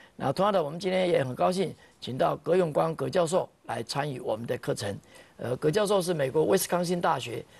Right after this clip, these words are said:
政治学的博士，也是我们现任的这个监察委员，目前他也是，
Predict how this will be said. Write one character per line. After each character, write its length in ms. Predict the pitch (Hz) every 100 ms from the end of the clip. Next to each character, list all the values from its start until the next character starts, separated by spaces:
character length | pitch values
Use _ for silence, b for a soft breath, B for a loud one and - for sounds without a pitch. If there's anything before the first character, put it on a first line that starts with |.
| B -
政 180 | 175
治 120 | 160 151
学 220 | - 165
的 100 | 131
博 220 | - 160
士， 260 | - 202 - B B -
也 120 | 131
是 120 | 175
我 80 | 139
们 280 | 147 160 - B B
现 280 | - 190 175
任 180 | 185 151
的 120 | 135
这 160 | 131 -
个 180 | - -
监 180 | 170 165
察 140 | 139
委 140 | 139 120
员， 180 | 123 - B B B
目 140 | 196
前 240 | 165 143 156
他 160 | 170
也 120 | 165 127
是， 260 | - -